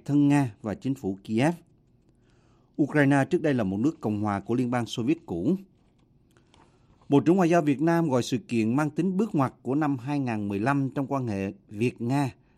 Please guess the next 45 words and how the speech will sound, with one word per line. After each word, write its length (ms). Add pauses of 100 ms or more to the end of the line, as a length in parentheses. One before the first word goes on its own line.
là 180
chuyến 240
thăm 200
Moscow 420
của 300
Chủ 160
tịch 120
nước 220 (140)
Trương 220
Tấn 220
Sang 400
hồi 280
tháng 200
năm, 200 (640)
khi 160
ông 260
và 100
Tổng 180
thống 240
Putin 380 (180)
cùng 240
tham 240
gia 240
lễ 180
kỷ 180
niệm 240
chiến 220
thắng 280
lần 260
thứ 120
bảy 160
mươi 260 (260)
tại 120
Quảng 200
trường 200
Đỏ. 320 (1400)
Để 140
bảo 160
đảm 200
cho 100
sự 160
phát 280
triển 160
hơn 300
nữa 160